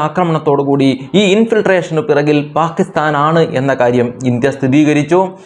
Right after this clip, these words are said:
ഇക്കാര്യം പാകിസ്ഥാനെ അറിയിക്കുകയും, എന്നാൽ പാകിസ്ഥാൻ പ്രധാനമന്ത്രിയായിരുന്ന നവാസ് ഷെരീഫ്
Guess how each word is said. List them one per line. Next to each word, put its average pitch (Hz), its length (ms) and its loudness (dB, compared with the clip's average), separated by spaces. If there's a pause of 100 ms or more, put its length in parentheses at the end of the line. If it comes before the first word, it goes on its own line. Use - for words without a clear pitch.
(220)
ഇക്കാര്യം 165 380 0
പാകിസ്ഥാനെ 156 520 -2
അറിയിക്കുകയും, 135 560 0 (320)
എന്നാൽ 127 200 0 (100)
പാകിസ്ഥാൻ 151 480 -4
പ്രധാനമന്ത്രിയായിരുന്ന 151 880 0
നവാസ് 170 340 -2
ഷെരീഫ് 127 320 0